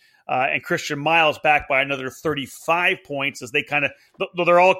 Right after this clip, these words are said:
Kart Sport North America drivers on Kart Republic's impressive. They swept one of the podiums, and they end up one, two, three. Uh, again, you gotta expect them to look pretty much the same when we, <laughs> when we get there this weekend.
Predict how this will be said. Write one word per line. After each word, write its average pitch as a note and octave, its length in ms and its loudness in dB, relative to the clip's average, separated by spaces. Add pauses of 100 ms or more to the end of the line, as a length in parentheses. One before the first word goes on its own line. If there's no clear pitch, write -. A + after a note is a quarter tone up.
(220)
Kart F3 200 0
Sport D#3+ 220 -4
North D#3 180 0
America D3+ 320 0
drivers D3 340 0
on C3 240 -10
Kart D#3 220 -2
Republic's C#3+ 640 -4 (420)
impressive. E3 580 0
They C3+ 100 -2
swept - 300 -4
one D3+ 100 0
of C#3+ 60 -4
the C3 60 -4
podiums, C#3+ 580 -2 (320)
and C#3 140 -8
they C#3+ 80 2
end D3 140 0
up C3+ 160 -2
one, C#3 240 -6
two, C#3 200 -12
three. C#3 880 -4
Uh, C#3+ 200 -6 (420)
again, C#3 380 -4
you C#3+ 100 -4
gotta C#3+ 160 2
expect - 300 -2
them C#3 120 -2
to C#3 60 -4
look C3+ 140 -2 (400)
pretty C4 340 -6
much G#3+ 260 -2
the D#3+ 80 -8
same D#3 420 2
when C3+ 120 -4
we, D3+ 80 -4 (160)
<laughs> - 100 -20
when E3 140 -6
we E3 80 0
get C#3+ 220 0
there C3 120 0
this A#2 200 -8
weekend. A#2 260 -10